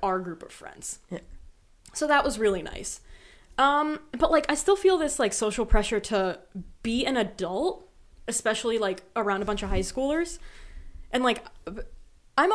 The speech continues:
Speaker 1: okay with being a role model. I know myself, though, that I am nowhere near ready to be a role model for, like, people where it matters.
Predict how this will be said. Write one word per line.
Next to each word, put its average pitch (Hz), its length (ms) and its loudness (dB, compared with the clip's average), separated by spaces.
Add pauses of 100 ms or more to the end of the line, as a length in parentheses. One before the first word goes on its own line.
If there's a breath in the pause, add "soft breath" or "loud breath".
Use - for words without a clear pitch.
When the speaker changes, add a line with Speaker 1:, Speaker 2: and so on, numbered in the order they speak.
Speaker 1:
okay 202 300 2
with 269 180 0
being 294 220 -2
a 302 80 2
role 311 220 0
model. 330 440 -2
I 226 160 4
know 233 340 2
myself, 196 680 0
though, 339 200 2
that 262 120 2
I 202 80 4
am 185 280 -2
nowhere 196 300 2
near 196 220 2
ready 180 360 -2
to 202 180 -8
be 190 280 -6
a 175 80 0
role 165 240 -6
model 180 300 -4
for, 175 340 -2 (520)
like, 185 220 -2 (360)
people 196 240 -4
where 165 140 -4
it 160 100 -8
matters. - 400 -8